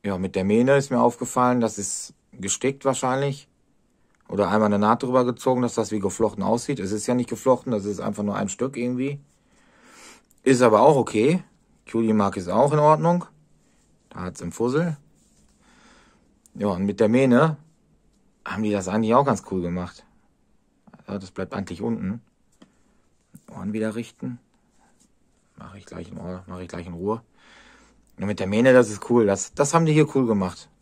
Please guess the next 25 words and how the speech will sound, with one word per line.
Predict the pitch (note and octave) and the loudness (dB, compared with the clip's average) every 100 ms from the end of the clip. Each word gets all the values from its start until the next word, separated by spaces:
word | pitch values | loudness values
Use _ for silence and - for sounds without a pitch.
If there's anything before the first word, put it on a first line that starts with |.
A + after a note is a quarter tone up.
| - | -12
das | F2+ | -12
Stück. | - F2+ - _ _ _ _ _ _ _ _ _ _ _ _ _ _ _ _ _ _ _ _ | -8 -12 -12 _ _ _ _ _ _ _ _ _ _ _ _ _ _ _ _ _ _ _ _
Hätten | A2+ A#2 | 0 2
die | B2+ | 2
sich | B2 B2 B2+ | 2 6 6
auch | A#2 | 6
bei | A#2+ A#2 A2+ | 6 8 6
Pippi | G2+ C3+ B2 A#2+ | 4 -2 2 0
im | |
Flügel | A2 A#2 A#2+ A#2+ | 0 0 2 2
auch | - G2+ | 2 -2
ein | G#2 | -2
bisschen | C#3 - C3 | -2 0 2
mehr | B2 | 2
Mühe | A2+ G2+ G2 | 2 2 0
geben | F2+ F2 E2+ F2+ _ | -2 -4 -8 -14 _
sollen. | F#2+ F2+ F2+ | -6 -4 -2
Weil | |
es | G2+ - | -2 2
geht | D3 D3 | 2 4
ja. | G2 E2 _ | 0 -2 _
Guckt | B2+ - | -8 -2
mal | A#2 | 0
hier. | A#2+ G#2+ F2+ - | 2 0 -2 0
Top. | A#2+ - | 0 0